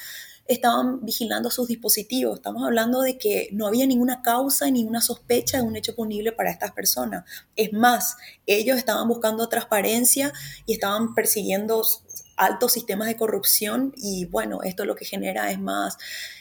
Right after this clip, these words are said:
eh, impunidad, mayor temor de gente que está buscando,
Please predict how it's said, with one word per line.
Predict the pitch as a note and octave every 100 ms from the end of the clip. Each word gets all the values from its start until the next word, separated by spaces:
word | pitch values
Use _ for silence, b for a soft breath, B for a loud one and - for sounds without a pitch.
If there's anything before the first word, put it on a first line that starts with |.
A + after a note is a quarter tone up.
| B -
eh, | G3 F3+
impunidad, | A3+ G3+ A3 G#3 G3+ F#3+ G3+ A3 A#3
mayor | G3 E3+ E3+ F3 F#3 F#3+ -
temor | A3+ G3+ G3 G#3+ A#3+ A#3
de | G3
gente | - G3 G3 G#3
que |
está | F#3+ - F#3
buscando, | G3+ G3+ G3+ F#3+ G3 G3+ G3+ F#3